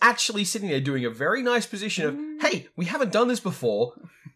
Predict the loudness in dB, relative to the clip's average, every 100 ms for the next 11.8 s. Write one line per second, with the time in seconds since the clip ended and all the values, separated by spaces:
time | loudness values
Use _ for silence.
0 | 8 8 8 2 4 6 6 6 4 2
1 | 2 4 8 8 6 2 -4 0 0 0
2 | 4 4 4 4 4 2 2 2 0 2
3 | 2 2 2 0 4 4 4 0 2 2
4 | 2 2 0 -4 -2 -2 -2 -2 -4 -2
5 | -2 0 0 0 2 0 0 0 0 0
6 | 0 -2 0 2 2 2 0 2 0 2
7 | 2 2 -2 -6 0 0 0 -6 0 0
8 | 0 0 4 6 4 -2 -2 0 4 6
9 | 6 4 0 0 0 -4 -2 0 0 -2
10 | -2 0 0 4 4 4 2 -6 -2 -2
11 | 0 2 2 0 2 6 6